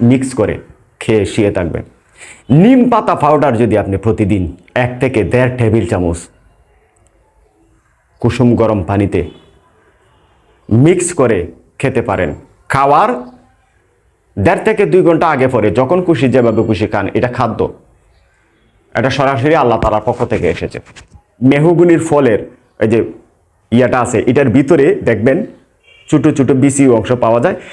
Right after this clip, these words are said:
এটা চামড়াটাকে ছিলে দেখবেন ভিতরে একটা সাদা অংশ পাওয়া যায়, সেটাকে পাউডার করে অথবা সরাসরি কাঁচা এটাকে এক গ্লাস পানির মধ্যে ভিজিয়ে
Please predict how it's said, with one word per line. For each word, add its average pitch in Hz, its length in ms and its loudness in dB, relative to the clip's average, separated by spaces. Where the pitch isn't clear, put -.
এটা 117 120 0
চামড়াটাকে 127 600 0
ছিলে 156 260 0
দেখবেন 117 300 2
ভিতরে 123 300 2
একটা 110 120 -2
সাদা 120 360 -2
অংশ 98 120 -4
পাওয়া 92 160 0
যায়, 87 180 -2
সেটাকে 123 400 -2
পাউডার 131 360 0
করে 147 140 2
অথবা 127 400 0
সরাসরি 127 520 0
কাঁচা 123 400 -2
এটাকে 117 300 0
এক - 120 0
গ্লাস 120 240 -2
পানির 117 280 2
মধ্যে 127 220 2
ভিজিয়ে 110 580 2